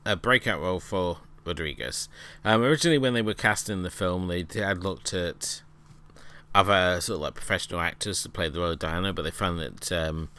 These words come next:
Kusama found that they were all sort of very f-, sort of feminized and polished, and instead she decided to train a,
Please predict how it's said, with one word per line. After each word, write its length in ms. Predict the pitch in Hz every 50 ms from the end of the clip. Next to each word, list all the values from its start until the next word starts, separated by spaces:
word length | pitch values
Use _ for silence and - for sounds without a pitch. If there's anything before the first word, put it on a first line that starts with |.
| - - - - - - - - - - -
Kusama 400 | 143 139 - 156 139 123 113 104
found 240 | - 117 107 104 101
that 100 | 98 78
they 100 | 85 98
were 100 | 95 98
all 100 | 95 90
sort 200 | - 104 92 82
of 80 | 80
very 160 | - 92 90
f-, 280 | 85 - - - - -
sort 180 | - 95 85 -
of 20 |
feminized 600 | - 101 92 92 92 90 87 85 82 85 82 -
and 140 | 90 78 78
polished, 540 | - - 98 90 82 82 80 - - - -
and 340 | 78 78 82 85 85 - - -
instead 460 | - 92 92 - - - 95 90 80 76
she 180 | - - 90 85
decided 600 | 73 - 82 - - 98 85 82 80 82 80 76
to 280 | - - 92 85 82 80
train 400 | - - - - 92 85 85 85
a, 200 | 82 80 78 76